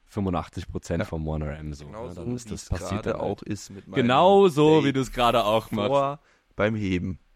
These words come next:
Speaker 1: Ja.
Speaker 2: Das ist ja vielleicht theoretisch ganz knusper, aber ich bin danach nicht mehr ganz knusper. Weil ich,
Speaker 1: Nee, du bist
Speaker 2: ich
Speaker 1: nach
Speaker 2: war,
Speaker 1: dem ersten schon nicht
Speaker 2: ich
Speaker 1: mehr
Speaker 2: war
Speaker 1: knusper.
Speaker 2: nämlich diese Woche schon.
Speaker 1: Ja.
Speaker 2: Und wenn ich jetzt, ja, naja, aber ich fühle mich heute eigentlich fresh.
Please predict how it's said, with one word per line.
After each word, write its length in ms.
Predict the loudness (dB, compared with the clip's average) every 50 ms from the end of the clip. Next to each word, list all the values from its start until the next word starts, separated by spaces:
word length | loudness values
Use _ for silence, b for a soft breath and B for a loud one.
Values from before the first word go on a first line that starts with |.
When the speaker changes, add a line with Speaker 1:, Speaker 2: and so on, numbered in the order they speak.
| _ _ b b b b b b -10
Speaker 1:
Ja. 220 | -6 -4 -2 -2
Speaker 2:
Das 140 | -2 -2 -4
ist 120 | -6 -4 -2
ja 120 | -2 -2
vielleicht 320 | 0 0 0 0 -2 -4
theoretisch 560 | -4 -2 -2 0 0 0 -2 -2 -6 -12 -10 -10
ganz 360 | -8 -10 -10 -10 -12 -20 -20 _ -10
knusper, 540 | -2 0 0 0 0 -2 -2 0 0 0 -2 b b b b b b b b b b
aber 240 | -2 0 0 0
ich 120 | 0 -2 -4
bin 160 | -4 -4 -2
danach 320 | -2 -2 -2 -2 -4 -4
nicht 180 | -6 -10 -8 -6
mehr 120 | -8 -6
ganz 240 | -6 -6 -8 -8 -10
knusper. 480 | -10 -10 -10 -10 -10 -10 -10 -10 -10 _ b b b b b b b -6
Weil 180 | -6 -4 -4
ich, 60 | -2 -2
Speaker 1:
Nee, 240 | 0 0 2 2
du 160 | 2 0 0 -2
bist 160 | -4 -4 -4
Speaker 2:
ich 160 | -6 -4 -2
Speaker 1:
nach 140 | 0 0 0
Speaker 2:
war, 60 | 0
Speaker 1:
dem 120 | 0 0 2
ersten 340 | 4 4 2 2 -2 -10 -8
schon 200 | -4 -2 -2 -2
nicht 140 | -2 -2
Speaker 2:
ich 40 | -2
Speaker 1:
mehr 120 | -2 0 0
Speaker 2:
war 80 | 2 0
Speaker 1:
knusper. 120 | 0 0
Speaker 2:
nämlich 240 | 0 -2 -2 -2 -4
diese 300 | -4 -4 -2 -2 -2 -2 -2
Woche 260 | -2 -2 -2 -6 -6
schon. 500 | -4 -4 -2 -2 -2 -2 -4 -4 -6 -8 _ _ _ _ _ _ _ _ _ _ _ -10 -10 -10 -10 -10 -12 -14 -14 b b b b b b b b b b b b b b _ -6
Speaker 1:
Ja. 160 | -4 -2 -2
Speaker 2:
Und 140 | -2 -2 0
wenn 160 | 0 0 0
ich 140 | 0 0 0
jetzt, 460 | -2 -2 -2 -4 -10 -14 -12 -10 -6
ja, 260 | -4 -4 -2 -4 -4 _ _ _ _ _ -12
naja, 320 | -10 -8 -8 -8 -10 -8 -4
aber 160 | -2 -2 -2
ich 80 | -2 -2
fühle 160 | -2 -4 -2
mich 100 | -2 -4
heute 180 | -6 -4 -4
eigentlich 220 | -6 -6 -8 -8 -12
fresh. 460 | -12 -6 -4 -4 -4 -6 -8 -16